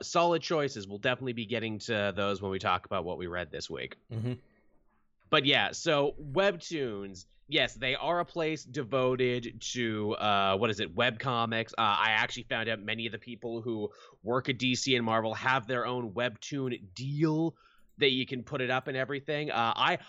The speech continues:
Speaker 1: I was actually there when the website started. I remember that, uh, they actually tried courting me and a number of other YouTubers at the time.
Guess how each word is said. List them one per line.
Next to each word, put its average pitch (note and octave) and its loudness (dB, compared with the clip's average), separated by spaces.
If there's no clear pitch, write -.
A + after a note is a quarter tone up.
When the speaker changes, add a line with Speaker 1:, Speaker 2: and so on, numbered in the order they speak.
Speaker 1:
I G3 4
was A3 -2
actually E3 0
there C#3+ 0
when C#3 -6
the B2 -2
website A#2 -4
started. C#3 0
I G#2+ 0
remember A2+ 0
that, G#2+ 6
uh, G#2 6
they A#2 4
actually A2+ 0
tried A2+ 0
courting B2+ -2
me C#3+ 2
and C3+ 6
a B2 6
number C3+ 2
of A#2 2
other A#2+ 2
YouTubers A#2 -2
at G#2+ 2
the A#2 -6
time. B2+ 2